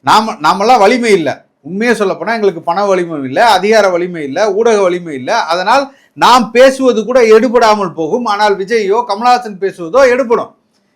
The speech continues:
ஏன்னா அவர்கள் பின்னாடி ஊடக பலம் இருக்கு. அதனால என்ன பண்ணுவாங்கன்னா, இவர்கள் எதிர்ப்பது போல, "பாருங்க திமுக இவர் தான் சரியா எதிர்க்கிறார்" அப்படின்னு சொல்லி ஊடகங்கள் பேச ஆரம்பிக்கும். தேர்தல் வரைக்கும் அதை தான் பேசும். அப்ப மக்கள் மனத்துல என்ன கொண்டு போய் நிப்பாங்கன்னா,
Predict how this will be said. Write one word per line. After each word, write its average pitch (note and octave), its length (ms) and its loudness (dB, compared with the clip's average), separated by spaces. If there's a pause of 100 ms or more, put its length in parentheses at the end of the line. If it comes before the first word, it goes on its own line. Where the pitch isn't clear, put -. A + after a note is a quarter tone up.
(120)
ஏன்னா B3 160 2
அவர்கள் A#3+ 320 2
பின்னாடி C4 300 -4
ஊடக C4 280 2
பலம் G#3 260 0
இருக்கு. C3 280 -8 (240)
அதனால C4+ 480 2
என்ன B3 180 -2
பண்ணுவாங்கன்னா, G#3+ 520 0
இவர்கள் C#4 440 0
எதிர்ப்பது A#3+ 420 -2
போல, C4 160 0 (300)
"பாருங்க A3+ 320 0
திமுக A#3 460 0
இவர் G#3 300 2
தான் A#3+ 140 -4
சரியா G#3 260 -2
எதிர்க்கிறார்" F#3 460 -2
அப்படின்னு F3 240 -12
சொல்லி C#4 200 -6
ஊடகங்கள் C#4+ 360 2
பேச B3+ 180 0
ஆரம்பிக்கும். E3 440 -6 (460)
தேர்தல் C4 360 4
வரைக்கும் B3+ 260 0
அதை A#3 100 -2
தான் B3+ 200 2
பேசும். F#3+ 300 -2 (220)
அப்ப A3+ 200 -6
மக்கள் C4+ 340 2
மனத்துல A#3 320 0
என்ன A#3+ 100 -2
கொண்டு A3 200 -2
போய் G#3+ 160 4
நிப்பாங்கன்னா, G#3 340 -4